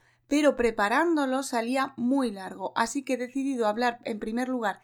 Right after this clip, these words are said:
de las mañanas milagrosas, y yo añado, para opositores. <laughs> Y más adelante hablaremos del otro, del Club de las cinco de la mañana,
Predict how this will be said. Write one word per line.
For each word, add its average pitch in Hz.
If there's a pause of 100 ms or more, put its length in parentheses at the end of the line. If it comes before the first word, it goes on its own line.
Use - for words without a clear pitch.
(300)
de 214
las 214
mañanas 233
milagrosas, 233 (400)
y 214
yo 220
añado, 208
para 208
opositores. 196 (120)
<laughs> 208 (280)
Y 294
más 349
adelante 339
hablaremos 262
del 254
otro, 202
del 202
Club 247
de 262
las 233
cinco 240
de 226
la 185
mañana, 185